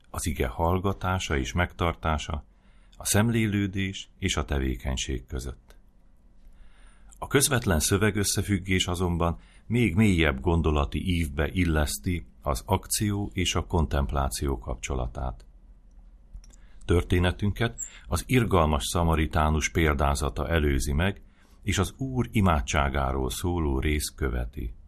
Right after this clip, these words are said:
A könyörülő, félpogány esete arról tanít,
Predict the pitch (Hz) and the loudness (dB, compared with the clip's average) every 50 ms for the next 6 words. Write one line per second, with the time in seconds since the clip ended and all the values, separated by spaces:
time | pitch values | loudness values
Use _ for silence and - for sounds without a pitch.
0 | - - - - - - - - - - - - - - - - - - - - | -20 -20 -20 -20 -20 -20 -20 -20 -20 -20 -20 -20 -20 -20 -18 -8 -8 -6 -2 4
1 | 107 95 95 98 98 90 101 98 92 90 98 98 101 101 101 95 - - 85 78 | 4 6 6 6 4 4 4 2 2 2 2 2 2 0 -2 -2 -2 0 2 4
2 | 78 78 73 - 85 82 76 85 78 76 78 80 - 85 80 - 82 71 - 85 | 4 4 2 2 0 0 2 2 2 2 0 0 -2 -2 -2 -2 -4 -2 -4 -4
3 | - 101 107 104 92 90 80 73 - - 76 80 85 87 87 - | -4 -2 -2 0 2 2 0 0 0 -2 -2 -2 -2 -2 -4 -8